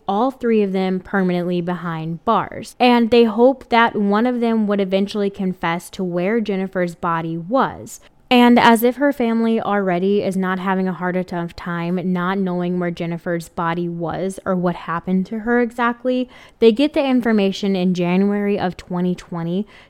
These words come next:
that Fotis was released from behind bars on house arrest pending his trial. Just weeks after Fotis was let out on house arrest, it was breaking news that he was found dead inside his home of suicide.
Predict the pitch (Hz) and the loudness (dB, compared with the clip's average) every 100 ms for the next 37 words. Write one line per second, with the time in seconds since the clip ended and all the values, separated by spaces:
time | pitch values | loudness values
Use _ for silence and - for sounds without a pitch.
0 | - 220 214 - 226 277 302 - 220 202 | -2 -2 -2 2 2 2 -2 -2 -2 -2
1 | 196 185 175 185 240 - 208 202 190 190 | -2 -2 -2 -4 -4 -4 -2 -2 -2 -2
2 | 190 196 175 180 180 165 160 165 165 - | 0 0 0 0 0 0 -4 -12 -12 -2
3 | 175 196 - 175 170 165 - - - 185 | 0 0 -2 -4 -4 -8 -14 -20 -6 -2
4 | 180 170 165 - _ 180 - - - 160 | 0 -2 -6 -10 _ -8 -8 -16 -12 -10
5 | 160 147 - - - - - - 247 220 | -8 -12 -16 -20 -20 -20 -18 2 2 2
6 | 190 190 285 339 208 - - 202 185 196 | -4 2 4 4 2 -8 -2 0 2 -2
7 | 185 190 180 175 180 175 175 175 170 165 | 0 2 2 0 -4 -2 -2 0 0 -2
8 | 175 165 165 165 196 190 196 214 - - | -4 -6 -8 -4 -2 0 0 -2 -8 -20
9 | - _ _ 226 214 202 175 190 208 226 | -20 _ _ 2 4 2 2 4 4 6
10 | 233 214 185 180 208 240 - - 196 185 | 4 4 4 4 2 0 -4 -4 -2 -2
11 | - 220 240 269 - 208 208 202 185 - | 0 0 2 0 -2 -2 0 2 0 -2
12 | 196 180 170 - 185 185 - 170 180 185 | 0 0 -4 -4 0 0 2 0 0 0
13 | 202 - 180 170 165 - - 170 165 180 | -2 -2 -2 -2 -2 -6 -8 -8 -8 -14
14 | - - - 160 170 170 - - - | -20 -18 -8 -4 -4 -8 -12 -12 -14